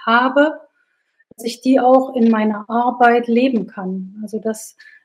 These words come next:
eine Passung ist von Anforderungen und Fähigkeiten und Stärken.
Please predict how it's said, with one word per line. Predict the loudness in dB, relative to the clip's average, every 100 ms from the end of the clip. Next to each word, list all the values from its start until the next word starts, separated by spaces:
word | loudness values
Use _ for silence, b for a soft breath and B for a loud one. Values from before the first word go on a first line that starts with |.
| -4
eine | -2 -2 -2
Passung | 0 0 4 4 4
ist | 2 2 2 -2
von | -4 -2 2
Anforderungen | 4 4 4 4 6 4 2
und | -2
Fähigkeiten | -4 0 0 0 -6 -6 -4 -4 -4
und | -8 -8
Stärken. | -4 -4 -4 -6 -10 -12